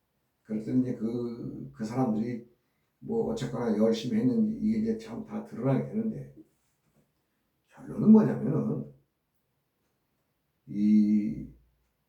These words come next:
친구가 집안의 묵인 하에, 묵인 하에 형수와의 어떤 관계가 있었다는 거죠.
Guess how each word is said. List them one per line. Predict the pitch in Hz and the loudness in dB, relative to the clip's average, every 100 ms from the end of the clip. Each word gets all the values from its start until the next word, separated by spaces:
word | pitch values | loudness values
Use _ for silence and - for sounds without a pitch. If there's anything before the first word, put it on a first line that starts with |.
| _ _ _ _ _ _ _ _ _ _ _ _ _ | _ _ _ _ _ _ _ _ _ _ _ _ _
친구가 | - 233 170 - 139 - - - _ _ _ _ _ _ _ _ _ _ _ _ _ _ | -4 2 2 2 -2 -2 -4 -12 _ _ _ _ _ _ _ _ _ _ _ _ _ _
집안의 | - - 151 220 226 226 196 | -10 -4 2 4 8 8 8
묵인 | 127 160 214 220 | 6 2 4 4
하에, | - 269 - - - _ _ _ _ _ _ _ _ - | 4 4 2 0 -10 _ _ _ _ _ _ _ _ -12
묵인 | 110 147 - 135 | -2 -2 -2 -6
하에 | - 202 208 240 240 - _ _ _ _ _ | -2 0 2 2 0 -8 _ _ _ _ _
형수와의 | - 254 262 226 214 196 180 147 | 2 10 10 10 6 4 6 4
어떤 | 135 135 | 2 -2
관계가 | - - 113 107 101 98 - 131 - | -2 -4 -4 -2 -2 -4 -6 -6 -8
있었다는 | - - - 113 | -8 -14 -14 -16
거죠. | - - - | -18 -20 -20